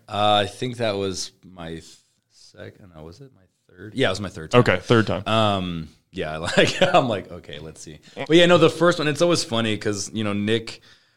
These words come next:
Speaker 1: Bartholomew, he's, he's got the crazy idea energy.
Speaker 2: Uh-huh.
Speaker 1: And then sometimes I'm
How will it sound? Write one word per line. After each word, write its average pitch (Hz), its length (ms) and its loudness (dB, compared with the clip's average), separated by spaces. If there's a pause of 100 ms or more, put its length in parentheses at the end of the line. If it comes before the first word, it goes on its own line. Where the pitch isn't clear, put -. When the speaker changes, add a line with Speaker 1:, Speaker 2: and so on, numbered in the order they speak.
(220)
Speaker 1:
Bartholomew, 98 600 0
he's, 98 720 -6
he's 98 360 -10
got 92 280 -6
the 92 80 -8
crazy 87 460 -4
idea 82 360 -4
energy. 78 560 -8 (140)
Speaker 2:
Uh-huh. 110 380 4
Speaker 1:
And 92 260 -4
then 90 640 -2 (760)
sometimes 104 420 -4
I'm 92 240 -2